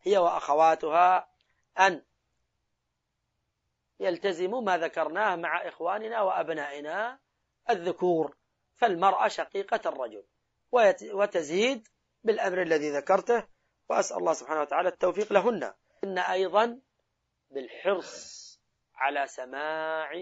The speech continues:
أهل العلم الموثوقين، والسؤال عمن تسمع له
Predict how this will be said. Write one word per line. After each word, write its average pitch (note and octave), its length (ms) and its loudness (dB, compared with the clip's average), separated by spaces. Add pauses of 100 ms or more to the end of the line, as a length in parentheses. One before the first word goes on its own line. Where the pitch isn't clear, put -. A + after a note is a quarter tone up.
(200)
أهل C3+ 220 -12
العلم C3 380 -10
الموثوقين، A#2+ 680 -12 (840)
والسؤال G#3 1200 8 (680)
عمن F3+ 760 4
تسمع F#3 560 2
له G3 300 8